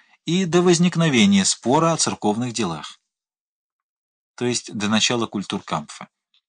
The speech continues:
При таких обстоятельствах папский престол не может предложить нам никакого эквивалента –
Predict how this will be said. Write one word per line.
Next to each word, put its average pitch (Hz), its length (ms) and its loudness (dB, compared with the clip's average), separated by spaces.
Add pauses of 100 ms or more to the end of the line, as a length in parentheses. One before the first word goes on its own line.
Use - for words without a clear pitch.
(1300)
При 110 120 0
таких 120 340 0
обстоятельствах 120 800 -2
папский 135 380 0
престол 135 400 0
не 135 100 0
может 127 300 0
предложить 107 480 0
нам 104 120 6
никакого 104 460 0
эквивалента – 98 720 -2